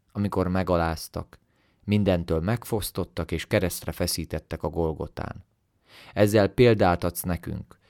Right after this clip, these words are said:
hogy ne egymással versenyezve törekedjünk elfoglalni az általunk jobbnak tartott helyeket, hanem keresztünket felvéve, alázattal és engedelmesen fogadjuk el azt a helyet,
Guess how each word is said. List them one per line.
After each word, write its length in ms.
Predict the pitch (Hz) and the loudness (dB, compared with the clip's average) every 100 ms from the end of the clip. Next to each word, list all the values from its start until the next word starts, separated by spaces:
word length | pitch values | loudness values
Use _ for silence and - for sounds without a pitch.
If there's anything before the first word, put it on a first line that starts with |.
| _ | _
hogy 180 | - 107 | 2 4
ne 140 | 156 | 4
egymással 680 | - 143 131 110 92 - 90 | 2 2 2 0 0 0 2
versenyezve 680 | 87 110 - 90 87 87 87 | 4 2 0 -2 0 0 0
törekedjünk 720 | 87 107 98 - 85 85 85 | 0 2 2 0 0 0 0
elfoglalni 680 | 98 98 - 85 87 85 87 | 0 0 0 0 2 2 2
az 160 | 90 95 | 0 0
általunk 720 | 113 104 95 92 95 101 - - | -2 -2 0 0 0 -4 -10 0
jobbnak 500 | 127 120 104 82 - | 4 4 2 -4 -2
tartott 420 | 98 87 - 80 | -2 -2 -6 -6
helyeket, 600 | - 85 82 82 - _ _ _ _ - - - | -2 -2 -2 -8 -12 _ _ _ _ -20 -16 -2
hanem 360 | 113 117 120 _ | 2 2 0 _
keresztünket 720 | - 175 139 - 113 101 107 | 4 6 6 2 -2 0 -2
felvéve, 720 | - 104 92 82 78 78 73 - _ _ _ | 0 0 2 2 -2 -4 -8 -10 _ _ _
alázattal 760 | - 147 131 101 95 87 - 92 | 4 6 6 4 2 -2 0 0
és 140 | 92 | 2
engedelmesen 800 | - 127 101 90 87 85 - 92 | 2 2 2 2 0 -2 -2 -2
fogadjuk 540 | 85 - 95 85 87 90 | 0 0 0 0 0 -2
el 120 | 87 | 0
azt 260 | - - | 0 -2
a 60 | 92 | -2
helyet, 460 | 90 104 131 - | 0 2 0 -2